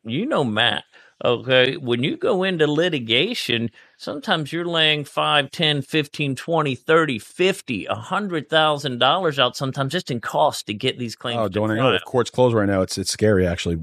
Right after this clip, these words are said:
Speaker 2: uh, holding on this money right now, my credit line.
Speaker 1: Well, exactly. Now, on one came,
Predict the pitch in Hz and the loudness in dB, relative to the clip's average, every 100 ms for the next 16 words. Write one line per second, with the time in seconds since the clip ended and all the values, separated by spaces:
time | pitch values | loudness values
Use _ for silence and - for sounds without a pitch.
0 | - 90 - 101 98 95 90 98 98 85 | -6 -8 0 4 6 4 2 0 2 2
1 | 85 87 85 - 95 82 87 175 196 185 | 0 -2 -4 -4 -4 -2 0 0 0 0
2 | 208 247 185 165 175 165 - _ - 165 | 0 0 0 -2 0 -2 -8 _ 0 2
3 | 147 202 277 208 190 190 | 2 0 0 0 2 0